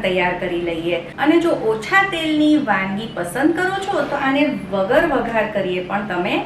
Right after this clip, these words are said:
આવી જ રીતે ખાશો તો પણ બહુ જ ટેસ્ટી લાગે છે. આને વઘાર કરવાની પણ બે રીત છે. એક તો જ્યારે આ એકદમ જ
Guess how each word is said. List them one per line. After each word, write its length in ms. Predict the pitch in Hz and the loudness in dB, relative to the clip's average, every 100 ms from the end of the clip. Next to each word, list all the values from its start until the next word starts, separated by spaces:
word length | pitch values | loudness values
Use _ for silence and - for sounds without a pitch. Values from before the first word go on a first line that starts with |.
| - - - | -6 -12 -6
આવી 320 | - 220 262 302 | 0 2 2 2
જ 100 | 311 | 2
રીતે 320 | 302 294 302 - | 0 2 2 2
ખાશો 600 | 262 240 240 294 302 302 - | 0 0 0 0 -2 -2 -4
તો 200 | 277 302 | 0 0
પણ 240 | 302 302 | 2 2
બહુ 420 | 269 233 240 254 | 2 2 2 4
જ 60 | 277 269 | 2 2
ટેસ્ટી 440 | 220 196 196 226 185 | -4 -4 -6 -4 -2
લાગે 320 | 165 170 175 | 0 -2 -6
છે. 220 | - - - - - - | -8 -8 -10 -14 -8 0
આને 180 | 349 415 | 0 2
વઘાર 380 | 349 294 311 302 | 2 2 0 0
કરવાની 400 | 269 233 233 247 | 0 0 -2 0
પણ 300 | 302 302 208 | 4 4 2
બે 280 | 240 277 | 0 2
રીત 380 | 277 240 - 202 | 2 0 -2 -6
છે. 200 | - 226 311 - - - - - | -2 0 0 -2 -10 -14 -8 -2
એક 180 | 359 - | -2 0
તો 100 | 311 | -2
જ્યારે 380 | 311 262 233 294 339 | 0 0 2 2 2
આ 240 | 311 302 | 2 0
એકદમ 360 | 226 202 262 277 | -4 0 0 2
જ 140 | 294 | 0